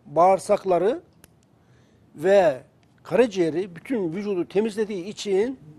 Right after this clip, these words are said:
hem bağırsakları hem karaciğer, bütün organları temizlediği için, yani bir ay, bir buçuk ay sonra artık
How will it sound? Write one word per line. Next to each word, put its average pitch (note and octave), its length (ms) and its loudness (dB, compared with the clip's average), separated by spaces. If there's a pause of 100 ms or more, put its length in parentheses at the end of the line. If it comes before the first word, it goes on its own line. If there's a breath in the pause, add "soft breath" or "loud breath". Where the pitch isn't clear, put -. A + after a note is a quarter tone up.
(140)
hem F3 200 -6
bağırsakları E3+ 480 0
hem E3+ 140 -8
karaciğer, E3 480 -6
bütün G3+ 220 -6
organları E3 600 -4
temizlediği F3 420 -6
için, D4 200 -12 (1080 soft breath)
yani F3 500 -4 (280)
bir G#3 180 -2
ay, E3+ 200 0
bir G3 120 -6
buçuk - 240 -10
ay C#3+ 140 -4
sonra F3 460 -6
artık E3 360 0